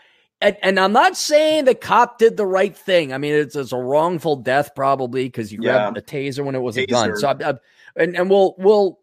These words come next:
Speaker 1: there will be a, there will be a, a court case and everything like that. But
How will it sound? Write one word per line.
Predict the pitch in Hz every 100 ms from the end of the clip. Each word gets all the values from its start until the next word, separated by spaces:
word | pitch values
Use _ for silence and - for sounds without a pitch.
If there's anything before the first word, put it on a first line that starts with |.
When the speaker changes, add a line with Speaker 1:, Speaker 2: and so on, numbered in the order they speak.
| 156 _
Speaker 1:
there | - 180
will | 190
be | 175 180
a, | 175 131
there | - 147 143
will | 151
be | 160
a, | 151 143 -
a | 147
court | - 127 -
case | 120 113
and | 117
everything | 113 104 117
like | 110 104
that. | 113 107
But | 123